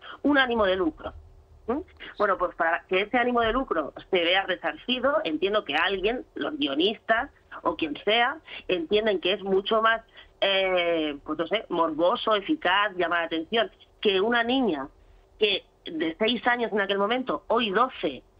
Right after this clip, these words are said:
hoy va al instituto, hoy va al cole con sus compañeritos, esta, esta, esta niña, eh, pues se convierta en la protagonista de la serie con un relato que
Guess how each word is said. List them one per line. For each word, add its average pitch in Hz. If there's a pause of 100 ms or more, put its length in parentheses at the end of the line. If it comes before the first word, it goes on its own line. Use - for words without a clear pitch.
(140)
hoy 226
va 208
al 190
instituto, 180
hoy 185
va 180
al 160
cole 202
con 175
sus 165
compañeritos, 185
esta, 165
esta, 160
esta -
niña, 262 (480)
eh, 190
pues 190
se -
convierta 202
en 226
la 190
protagonista 165
de 226
la 233
serie 285 (320)
con 226
un 359
relato 277 (480)
que 247